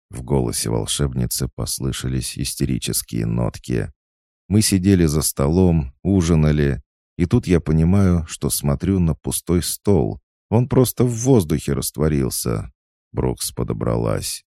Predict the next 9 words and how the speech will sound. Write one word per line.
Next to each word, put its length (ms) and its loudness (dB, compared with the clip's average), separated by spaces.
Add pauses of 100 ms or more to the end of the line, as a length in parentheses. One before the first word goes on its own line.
(120)
«Когда?» 600 0 (440)
«Только 380 2
что», — 440 2
выпалила 680 -2
Кара. 540 0 (280)
«Минуту 440 6
назад 500 4
от 140 -2
силы». 600 0